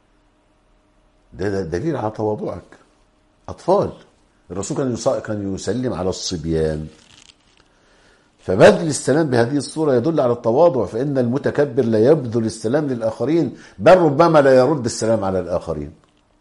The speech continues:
نعوذ بالله. الإنفاق من الإقتار، يعني الإنفاق من قلة، الإنفاق من قلة. واحد فقير وبينفق، هذا إنفاق عظيم جدًا عند الله.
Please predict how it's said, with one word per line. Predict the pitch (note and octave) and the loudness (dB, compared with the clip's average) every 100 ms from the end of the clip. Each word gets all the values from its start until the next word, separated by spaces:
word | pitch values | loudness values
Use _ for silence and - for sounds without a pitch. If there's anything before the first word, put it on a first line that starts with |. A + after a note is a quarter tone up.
| _ _ _ _ D#2 | _ _ _ _ -8
نعوذ | E2+ F2 | -4 -4
بالله. | D2+ D2 D2 F2 _ _ _ _ _ _ _ _ _ _ - - | -6 -10 -14 -20 _ _ _ _ _ _ _ _ _ _ -16 -2
الإنفاق | D3+ E3 D#3+ A#3+ B3 E3 | 2 4 4 4 4 2
من | D#3 | 0
الإقتار، | D3 C3 B2+ - E3+ F3+ F3 E3 | 0 0 -6 -4 2 4 6 4
يعني | B2+ A2 A2+ | 2 0 0
الإنفاق | A2 A2+ - D3+ - | -2 -6 0 0 0
من | G#2+ F#2+ | -6 -2
قلة، | B2 A2 E2+ - - _ _ _ _ _ _ _ _ _ _ _ _ _ _ _ _ _ _ _ _ _ _ _ F#2 | -2 0 -4 -8 -18 _ _ _ _ _ _ _ _ _ _ _ _ _ _ _ _ _ _ _ _ _ _ _ -6
الإنفاق | G2+ G2 F2 C3+ C#3 G2+ | -4 -6 2 2 2 -4
من | G2+ | -6
قلة. | F2+ G2 E2 C#2 D2+ E2+ _ _ _ _ _ _ _ _ _ _ _ _ _ _ _ _ _ _ _ - | -6 -6 -6 -6 -12 -16 _ _ _ _ _ _ _ _ _ _ _ _ _ _ _ _ _ _ _ -2
واحد | B2+ D#3+ | 0 0
فقير | - G#2+ C3 G3 F#3+ | -2 -2 0 0 0
وبينفق، | F#3+ A3+ G3 - - - _ _ _ _ _ _ _ | 0 0 -2 -6 -10 -16 _ _ _ _ _ _ _
هذا | - D#3 D#3+ C#3+ | -2 0 2 0
إنفاق | C3 A2 E3 - | 0 -2 -4 0
عظيم | B2+ G#2+ C#3+ D#3 | 2 2 0 0
جدًا | D#3 D3+ A#2+ G2 | -2 -2 -4 -4
عند | C3 | -4
الله. | G2 F2 G#2 F#2+ | -4 -2 -2 -2